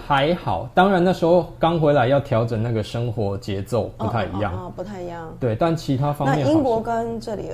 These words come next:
Speaker 2: 有，有什么不一样？
Speaker 1: 哦，英国店都很早关，那种七点街上都黑的那一种。
Speaker 2: <laughs>
Speaker 1: 对，所以我回来，我那时候刚回来看到，哇，十点了，
Speaker 2: 哇，
Speaker 1: 大家
Speaker 2: 不夜城。
Speaker 1: 对，大家不休息的吗？这样，就会不适应，一开始。对。
Speaker 2: 不是应该，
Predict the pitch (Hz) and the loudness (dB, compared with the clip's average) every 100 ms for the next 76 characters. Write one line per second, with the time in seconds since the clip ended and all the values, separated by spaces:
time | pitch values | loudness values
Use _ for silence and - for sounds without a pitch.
0 | - 185 175 175 170 - - - - - | -10 -10 -10 -10 -10 -10 -14 -18 -18 -18
1 | - - 135 123 175 170 117 123 147 131 | -18 -8 -4 0 0 2 0 4 4 2
2 | 120 107 110 95 - 101 107 117 123 - | 0 -2 -2 -6 -4 -4 -4 -6 -8 -8
3 | - 143 147 101 - - - - 135 143 | 0 2 4 2 -2 -16 -6 0 2 2
4 | 127 - 110 110 101 101 101 107 - 622 | 2 2 2 2 0 0 -2 -2 2 2
5 | - - 480 - - 101 98 - 139 156 | 2 -6 -6 -2 0 0 -2 0 4 6
6 | 131 127 135 113 113 120 147 156 151 143 | 6 6 6 4 4 2 2 2 2 2
7 | 143 143 117 143 143 143 156 - - - | 2 2 0 0 -4 -6 -10 -12 -16 -16
8 | - 214 160 185 170 156 156 220 233 226 | -14 -6 -2 0 0 -2 2 4 6 6
9 | 214 - 165 208 - 220 196 208 202 202 | 4 -2 -4 -6 -2 0 2 2 0 0
10 | 220 202 196 202 - 147 165 165 175 175 | 0 0 0 -2 0 0 0 0 0 -2
11 | 175 605 - - 120 113 - - 554 127 | 0 0 0 0 -2 -2 -6 -6 0 0
12 | 123 113 - 120 107 107 104 - - 135 | 0 -4 -6 -6 -2 -2 -4 -6 -4 0
13 | 127 123 - 107 - - - - - - | 2 0 -4 -12 -14 -20 -20 -20 -20 -14
14 | - - 285 381 392 403 | -6 -2 2 4 4 0